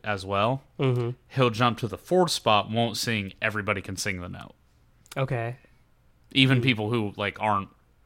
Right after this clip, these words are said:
Speaker 1: musically inclined. And that was really interesting, uh, because of our ability to, like, hear music that way.
Speaker 2: Yeah,
Speaker 1: Like, we,
Speaker 2: yeah.
Speaker 1: like, the reason music, I think, has all these rules is because, like, that's how it works in our brain.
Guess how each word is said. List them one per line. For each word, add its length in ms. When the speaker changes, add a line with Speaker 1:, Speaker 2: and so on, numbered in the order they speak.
Speaker 1:
musically 440
inclined. 640
And 560
that 260
was 160
really 240
interesting, 800
uh, 280
because 300
of 100
our 160
ability 460
to, 100
like, 180
hear 480
music 420
that 200
way. 240
Speaker 2:
Yeah, 160
Speaker 1:
Like, 160
we, 120
Speaker 2:
yeah. 260
Speaker 1:
like, 180
the 80
reason 420
music, 360
I 100
think, 200
has 200
all 80
these 240
rules 400
is 100
because, 380
like, 220
that's 240
how 220
it 180
works 320
in 60
our 100
brain. 340